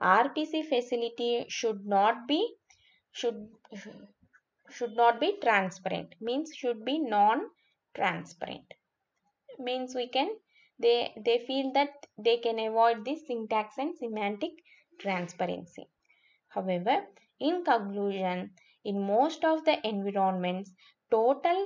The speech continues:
semantic transparency is not possible, but we can do the enough which is necessary to ensure that the distributed program applica-,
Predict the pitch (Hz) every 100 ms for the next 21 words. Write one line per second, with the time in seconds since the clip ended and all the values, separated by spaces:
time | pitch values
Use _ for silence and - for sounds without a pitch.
0 | 392 - 233 226 233 247 269 285 - 240
1 | 233 240 247 247 240 240 254 254 262 -
2 | 220 220 285 - - _ _ _ _ -
3 | 185 202 285 - 226 202 185 170 160 170
4 | 262 415 - - _ - 180 247 - -
5 | _ _ - 269 302 302 330 320 220 240
6 | 277 302 - 202 202 196 254 - _ _
7 | _ 214 240 - 320 330 226 170 - _
8 | _ _ _ - 208 226 285 285 294 254
9 | 233 233 254 _ _ _ - 226 202 208
10 | 226 - 311 320 294 190 180 214 - _
11 | 214 202 202 220 - 285 294 294 294 294
12 | 294 - 214 208 214 226 247 247 196 190
13 | 208 214 208 208